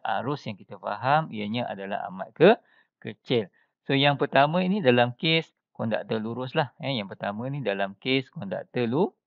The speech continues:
lurus. So, kita lihat pula dalam kes yang kedua, kita ada ni yang pertama konduktor lurus, yang kedua kita ada solenoid. Ha, solenoid ni.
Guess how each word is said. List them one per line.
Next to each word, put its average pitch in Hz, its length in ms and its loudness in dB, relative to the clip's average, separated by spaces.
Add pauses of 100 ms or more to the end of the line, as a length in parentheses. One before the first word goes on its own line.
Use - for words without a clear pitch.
(160)
lurus. 101 520 -10 (2250)
So, - 140 -16
kita 127 240 -4
lihat 131 480 2
pula 127 240 2
dalam 110 320 -2
kes 120 240 -4
yang 110 160 -4
kedua, 143 800 0
kita 117 380 -4
ada 113 600 -2 (2250)
ni 123 240 -8
yang 104 80 -8
pertama 104 400 -4
konduktor 101 320 -10
lurus, 117 320 -6
yang 104 160 -8
kedua 123 240 -10
kita - 240 -8
ada 107 160 -10
solenoid. 113 720 -2 (240)
Ha, 92 480 -10
solenoid 92 480 -14
ni. - 160 -20